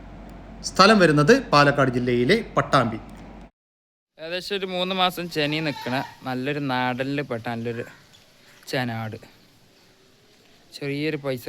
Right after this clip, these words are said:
Speaker 2: കിട്ടുക. വളർത്താൻ താല്പര്യക്കാരുണ്ടെങ്കിൽ വിളിച്ചോളി. ചെറിയൊരു പൈസക്ക് നല്ലൊരു അടിപൊളി ചെനാട്. ഇല്ലേ? പറമ്പിലൊക്കെ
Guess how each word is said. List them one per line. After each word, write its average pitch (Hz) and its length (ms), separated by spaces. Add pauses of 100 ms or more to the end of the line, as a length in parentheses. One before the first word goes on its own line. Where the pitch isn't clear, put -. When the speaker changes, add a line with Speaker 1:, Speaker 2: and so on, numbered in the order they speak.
Speaker 2:
കിട്ടുക. 113 260
വളർത്താൻ 117 400
താല്പര്യക്കാരുണ്ടെങ്കിൽ 120 720
വിളിച്ചോളി. 110 400 (720)
ചെറിയൊരു 139 440
പൈസക്ക് 123 420
നല്ലൊരു 117 400
അടിപൊളി 113 500 (120)
ചെനാട്. 110 360 (4000)
ഇല്ലേ? 104 180 (4000)
പറമ്പിലൊക്കെ 135 420